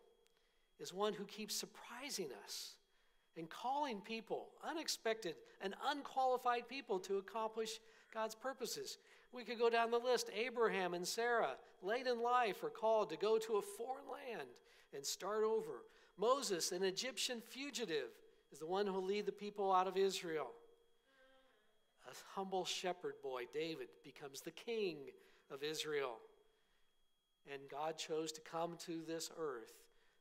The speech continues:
through a very humble carpenter's family, a poor family. And God converted Paul,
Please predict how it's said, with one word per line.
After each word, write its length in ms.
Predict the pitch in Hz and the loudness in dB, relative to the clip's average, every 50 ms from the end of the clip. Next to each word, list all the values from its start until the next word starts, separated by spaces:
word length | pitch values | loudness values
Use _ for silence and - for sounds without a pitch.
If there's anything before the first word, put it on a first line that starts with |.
| _ - | _ -18
through 200 | - 143 143 139 | -12 -8 -6 -6
a 60 | 135 127 135 | -6 -6 -6
very 240 | 143 156 156 151 147 156 - | -4 -4 -4 -4 -4 -8 -4
humble 340 | 175 170 165 165 165 165 160 - - | -4 -4 -4 -4 -6 -6 -6 -6 -2
carpenter's 640 | 175 156 151 147 - 151 143 139 139 139 135 - | 0 0 0 0 -4 -8 -8 -6 -8 -8 -8 -8
family, 480 | - - 131 131 131 127 120 117 113 110 | -10 -10 -10 -10 -10 -10 -12 -12 -14 -14
a 200 | 110 113 - - | -16 -18 -20 -16
poor 240 | - 151 156 151 143 | -10 -8 -6 -6 -6
family. 540 | - - - 123 120 113 110 110 110 107 110 107 _ _ _ _ - _ _ - _ - _ - - _ _ _ | -8 -10 -14 -16 -16 -16 -16 -18 -20 -20 -20 -20 _ _ _ _ -20 _ _ -20 _ -20 _ -20 -20 _ _ _
And 260 | - 151 160 156 156 | 0 2 2 2 4
God 280 | 160 170 175 185 208 196 | 6 8 8 8 8 4
converted 520 | - 202 185 175 185 185 175 156 156 - | -2 -4 -2 0 0 2 0 0 -4 -8
Paul, 520 | - - 196 185 185 185 185 190 190 190 | 0 4 6 8 8 10 8 8 6 4